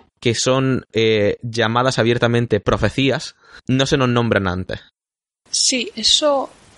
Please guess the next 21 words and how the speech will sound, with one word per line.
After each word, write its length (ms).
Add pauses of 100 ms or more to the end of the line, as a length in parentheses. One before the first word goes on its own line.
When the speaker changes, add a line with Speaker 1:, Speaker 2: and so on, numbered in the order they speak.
Speaker 2:
eh, 500
a 40
ver, 220
yo 120
estoy 180
de 60
acuerdo 240
contigo 480 (500)
por 380
una 340
sencilla 360
razón, 320
y 20
es 100
que 120
cuando 380
ves 200
el 260
final 380
de 80
temporada, 460